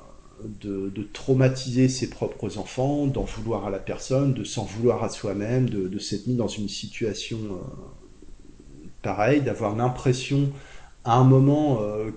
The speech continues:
que ça aurait dû être éternel, mais bon, dans la vie, rien n'est éternel, et cetera.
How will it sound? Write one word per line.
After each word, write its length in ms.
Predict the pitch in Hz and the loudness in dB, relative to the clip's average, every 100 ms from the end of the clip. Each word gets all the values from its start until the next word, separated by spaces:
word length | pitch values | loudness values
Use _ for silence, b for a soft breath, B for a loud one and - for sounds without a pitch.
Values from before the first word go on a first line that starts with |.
| - | -6
que 120 | 120 | -6
ça 300 | - 123 117 | -2 2 6
aurait 260 | 120 131 139 | 6 6 4
dû 380 | 131 151 135 - | 2 -2 -4 -2
être 240 | 127 - 113 | -4 -2 -4
éternel, 680 | - 95 101 127 151 131 | -2 -2 2 2 4 2
mais 280 | 98 107 113 | 0 -4 -6
bon, 240 | 98 101 98 | -6 -8 -6
dans 140 | 95 | -8
la 100 | 95 | -8
vie, 180 | 95 113 | -4 -4
rien 220 | 101 98 | -4 -6
n'est 80 | 101 - | -6 -6
éternel, 480 | 98 101 95 135 143 | -6 -6 0 2 2
et 80 | |
cetera. 500 | - - - 101 175 | 0 -8 -6 -6 -6